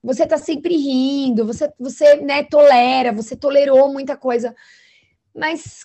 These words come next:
Cora, assim, não vale a pena, sabe? Tem coisa na vida que não vale a pena, gente, que o importante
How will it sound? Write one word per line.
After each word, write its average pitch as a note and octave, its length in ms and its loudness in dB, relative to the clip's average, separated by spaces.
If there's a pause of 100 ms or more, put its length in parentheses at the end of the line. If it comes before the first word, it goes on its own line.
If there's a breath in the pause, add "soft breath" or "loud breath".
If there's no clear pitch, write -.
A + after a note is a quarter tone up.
Cora, D#4+ 520 0
assim, D#4 400 -12
não F#4+ 180 -6
vale C#4+ 440 0
a A3 80 0
pena, G3+ 460 -4
sabe? B3+ 380 -4
Tem F#4+ 200 -6
coisa D4 540 2
na G#3+ 120 -6
vida G3+ 680 -4 (480)
que G#4 160 2
não A#4 220 -2
vale C#4+ 400 -2
a A3+ 60 -2
pena, G3+ 460 -4
gente, A#3+ 280 -10
que E4+ 80 -8
o F#4+ 40 -8
importante C4 1200 0